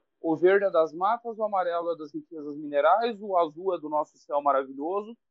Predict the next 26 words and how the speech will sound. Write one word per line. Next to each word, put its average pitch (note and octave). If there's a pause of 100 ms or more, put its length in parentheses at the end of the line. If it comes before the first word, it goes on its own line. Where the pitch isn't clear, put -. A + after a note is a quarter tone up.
(200)
e F#3+
ressignifica G#3
aquele F#3+
símbolo F3
por F3+
completo. D3 (840)
O E3+
republicanismo G3
traz F3
uma F3+
outra E3+
visão, C#3+ (400)
como A3
é F3+
um G3+
movimento G3
revolucionário, F#3
precisamos D#3+
lembrar E3+
disso, C3+
é C3
um B2+
movimento C#3+
revolucionário, F3 (320)
e G3
como G3